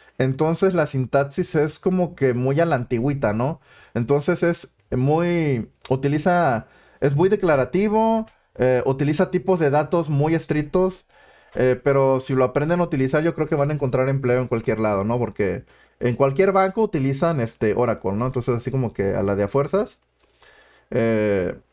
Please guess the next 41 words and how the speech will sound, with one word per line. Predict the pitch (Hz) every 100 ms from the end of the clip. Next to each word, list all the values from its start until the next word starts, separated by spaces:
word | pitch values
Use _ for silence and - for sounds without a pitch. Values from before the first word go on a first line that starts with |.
| _
y | 135 135
pues | 135 147 139
de, | 147 147 139
y | 143
actualmente | 143 139 180 196 196 196 190 214 220 220 -
me | 139 139
sigo | 135 151 175 180 180 _
capacitando | 147 143 135 139 135 156 156 139
por | 151 165
mi | 185
lado. | 180 151 156 214 - _ - _ - _ _
Eh, | 120 120
estoy | 123 156
aprendiendo | 175 156 147 160 165
Python, | - 156 156 202 240 330 _ _ 214 214 - _ -
eh, | 131 127 127 123
para | 127 127
automatizar | 127 131 127 131 151 156
un | 180
montón | 139 139 143
de | 165
cosas. | 185 185 262 -
Entonces | - 139 147
tengo | 160 156
aquí | 156
un | 156
montón | 160 147 147 151
de | 156
cursos | 151 143 156
de | 139
Python | 139 131 139 147
que | 120
ya | 117
completé | 151 147 139 139
y | 156
estoy | 139 135
util-, | 135 139 113
y |
estoy | 117 - 143
aprendiendo | 147 120 127 143
todavía. | 139 143 143 170 190